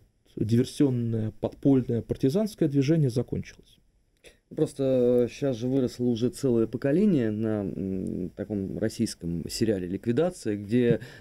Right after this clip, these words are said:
Speaker 2: там оба главных героя имели непосредственное отношение к партизанскому движению и подполью, из чего общество, в общем, и сделало вывод, что там,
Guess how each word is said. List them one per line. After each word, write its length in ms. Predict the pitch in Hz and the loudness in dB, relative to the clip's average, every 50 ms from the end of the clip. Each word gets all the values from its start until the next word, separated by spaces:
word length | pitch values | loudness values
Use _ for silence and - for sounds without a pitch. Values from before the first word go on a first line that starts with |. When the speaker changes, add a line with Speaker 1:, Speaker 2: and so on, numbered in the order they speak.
| - | -6
Speaker 2:
там 260 | - 131 127 127 - - | -2 0 0 0 -2 -2
оба 280 | - 202 185 165 160 156 | 0 0 2 2 2 4
главных 460 | 147 160 165 156 147 147 151 147 127 | 6 6 4 6 4 4 2 2 2
героя 320 | 127 165 180 175 165 151 147 | 2 2 4 6 6 8 8
имели 240 | 151 151 147 147 | 8 6 6 6
непосредственное 680 | 143 156 160 165 180 170 - 170 165 160 160 - 135 127 | 6 4 4 2 0 -2 2 2 2 2 2 0 -2 -4
отношение 720 | 123 - 139 143 - - 160 147 131 127 120 120 120 117 | -2 0 -2 -2 0 0 0 0 2 2 2 2 2 0
к 80 | - - | 0 -2
партизанскому 840 | 143 123 - 151 147 170 170 156 147 - - - 139 139 131 127 123 | -4 -2 -2 0 0 2 2 2 0 -2 -4 -4 -2 0 0 0 2
движению 600 | 117 147 151 135 160 170 151 135 131 127 127 127 | 2 2 4 4 4 4 4 4 4 4 4 4
и 120 | 135 143 | 4 2
подполью, 560 | - - 151 156 - - 233 285 262 220 170 | 2 0 -2 -2 -2 0 4 4 6 6 4
из 120 | 147 156 - | 4 2 0
чего 380 | - - 180 180 196 196 170 | -2 -2 0 0 2 2 2
общество, 460 | - - - 262 262 - - - 170 165 | 2 2 2 0 0 0 -2 0 2 2
в 40 | |
общем, 300 | 170 170 - - - 170 | 2 2 2 2 2 2
и 40 | 180 | 2
сделало 400 | 147 147 165 190 160 143 139 147 | 2 2 2 2 4 4 4 4
вывод, 280 | 160 226 233 196 180 - | 4 4 2 2 0 -2
что 160 | - - 151 | -4 -4 -4
там, 320 | - - 190 190 190 - | -2 -2 0 0 0 0